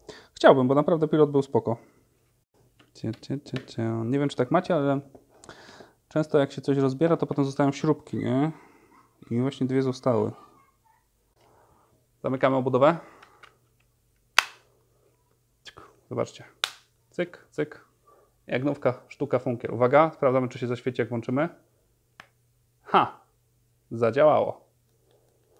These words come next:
Dobra, to teraz uwaga, spróbujemy podłączyć to do kompa i zaraz wam tam znać, czy działa.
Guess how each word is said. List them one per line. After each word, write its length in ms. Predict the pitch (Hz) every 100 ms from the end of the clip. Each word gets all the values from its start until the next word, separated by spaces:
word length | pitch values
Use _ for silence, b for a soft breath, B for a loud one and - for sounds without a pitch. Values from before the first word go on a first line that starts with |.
| b b b
Dobra, 200 | 131 120
to 140 | 104 139
teraz 240 | 143 131
uwaga, 460 | 131 135 151 170 170
spróbujemy 480 | - 147 143 143 135
podłączyć 440 | 131 135 135 131
to 60 | 120
do 100 | 120
kompa 420 | 147 180 190 190 139
i 160 | 143
zaraz 200 | 139 131
wam 140 | 127 120
tam 120 | 117
znać, 180 | 120 123
czy 120 | 120
działa. 260 | 110 107